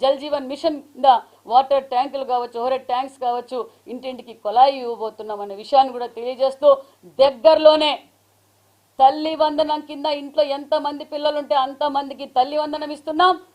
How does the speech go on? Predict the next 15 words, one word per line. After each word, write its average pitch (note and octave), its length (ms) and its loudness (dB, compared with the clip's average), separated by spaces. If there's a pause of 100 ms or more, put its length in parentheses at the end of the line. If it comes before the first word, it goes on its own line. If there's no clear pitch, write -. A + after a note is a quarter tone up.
(180)
అంతేకాకుండా C#4 960 4 (220)
మరి A#3+ 460 -2 (460)
ఈ B3+ 140 -10 (560)
అన్నదాత D4+ 580 4
సుఖీభావ D4+ 480 -2
కూడా C#4 180 -2
ఇవ్వబోతున్నామనే A#3+ 840 -6
విషయం A#3+ 340 -8
కూడా A#3 160 -10
తెలియజేస్తూ, C4+ 840 -4 (200)
ఈ B3+ 300 -16
చిల్లర D#4 220 2
రాజకీయాలు C#4 560 0
మానేది B3 400 -4
వదిలేసి D4 680 0